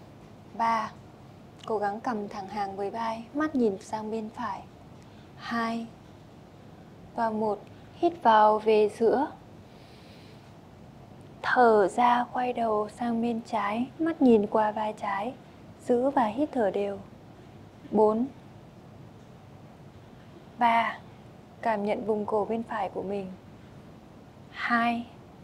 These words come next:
Thả lỏng vùng căng, căng cổ. Và một.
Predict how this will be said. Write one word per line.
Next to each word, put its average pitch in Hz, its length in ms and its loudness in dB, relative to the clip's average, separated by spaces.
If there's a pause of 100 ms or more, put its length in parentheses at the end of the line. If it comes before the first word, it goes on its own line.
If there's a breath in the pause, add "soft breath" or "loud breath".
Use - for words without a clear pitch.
(180)
Thả - 260 -8
lỏng 202 280 -6
vùng 202 260 -4
căng, 220 280 -10 (120)
căng 220 240 -8
cổ. 214 280 -2 (1600)
Và 226 160 2
một. 208 280 -2